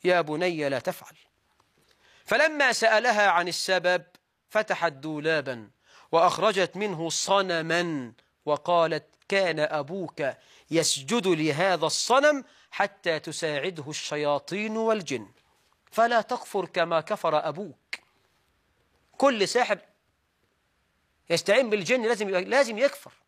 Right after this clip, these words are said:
لازم. نعرفهم إزاي؟ ما هي العلامات والأمارات التي نستدل بها على السحرة والكهنة؟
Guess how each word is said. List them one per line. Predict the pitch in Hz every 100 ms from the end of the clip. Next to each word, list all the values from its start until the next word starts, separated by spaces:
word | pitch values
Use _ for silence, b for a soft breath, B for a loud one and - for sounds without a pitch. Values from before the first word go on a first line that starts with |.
| _ _ -
لازم. | 208 277 269 135 101 _ _ _ _ _ B B B -
نعرفهم | 240 294 330 233 220
إزاي؟ | 175 143 180 170 B B
ما | 208
هي | 220 311
العلامات | 277 208 220 208 220 254 208 165
والأمارات | 185 185 190 190 185 208 269 254 B B 180
التي | 185 240 247 214
نستدل | 190 175 - 185 180 285 233 208
بها | 196 214 233 254 269 - _ _ _ -
على | 143 202 208
السحرة | - 233 220 208 196 185
والكهنة؟ | 180 156 175 165 165 160